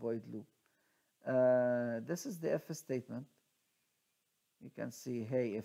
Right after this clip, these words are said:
reading is not, um, equal to switch state, okay? So what you're gonna do,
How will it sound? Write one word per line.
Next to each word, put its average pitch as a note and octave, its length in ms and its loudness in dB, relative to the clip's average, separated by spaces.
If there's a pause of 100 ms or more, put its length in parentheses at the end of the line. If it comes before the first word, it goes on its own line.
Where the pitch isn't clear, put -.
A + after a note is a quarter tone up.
(160)
reading A#2+ 480 -2 (120)
is A#2 320 -4
not, B2+ 480 -4 (1200)
um, A2 720 -4 (2250)
equal A2+ 400 -2 (100)
to G#2 140 -8
switch - 360 -12
state, A#2 420 -8 (420)
okay? D3+ 260 -4 (920)
So A#2+ 80 -8
what C3 160 -6
you're C3 140 0
gonna A#2+ 240 0
do, A2+ 260 -6